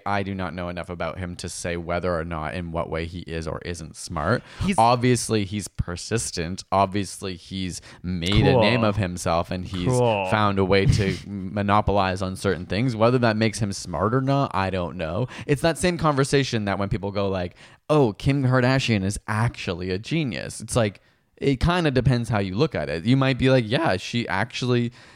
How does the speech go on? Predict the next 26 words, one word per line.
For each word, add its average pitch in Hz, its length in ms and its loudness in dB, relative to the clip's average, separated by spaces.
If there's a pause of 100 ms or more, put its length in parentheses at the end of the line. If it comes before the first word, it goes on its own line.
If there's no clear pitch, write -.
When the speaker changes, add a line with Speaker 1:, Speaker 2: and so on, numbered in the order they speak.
(400)
Speaker 1:
plays 113 480 2
this 127 220 0
role 101 440 6
and 92 300 -2
is 107 400 0
a 104 100 -4
marketing 101 580 -2
expert 101 460 -4
and 90 100 -2
all 92 120 4
these 104 180 2
things, 110 220 2
and 120 180 0
that 98 300 0
makes 87 440 -6
her 104 220 4
so 95 460 0
smart." 87 400 -2
Speaker 2:
That's 131 200 0
such - 220 2
Speaker 1:
But - 80 2
Speaker 2:
a - 40 -6
Speaker 1:
somebody 135 440 2
else 110 300 4
may 107 340 4
say, 95 520 2